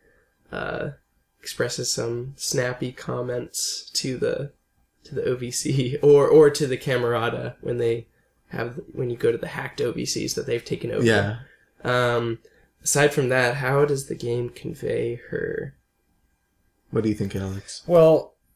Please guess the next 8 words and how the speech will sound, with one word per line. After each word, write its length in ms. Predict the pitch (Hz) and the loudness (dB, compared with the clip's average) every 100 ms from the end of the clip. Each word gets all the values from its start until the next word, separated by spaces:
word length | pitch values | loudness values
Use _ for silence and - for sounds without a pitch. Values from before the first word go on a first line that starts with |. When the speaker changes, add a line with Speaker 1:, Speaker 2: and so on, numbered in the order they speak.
| _ _ _ _ | _ _ _ _
Speaker 3:
even 180 | 185 247 | 2 4
from 140 | 262 | 4
the 60 | 190 | 8
very 160 | 165 156 | 8 6
beginning, 400 | 123 139 135 123 | 6 6 6 4
it 100 | 120 | 6
seems 320 | 190 214 202 | 6 6 8
like 420 | 180 160 - | 6 4 -8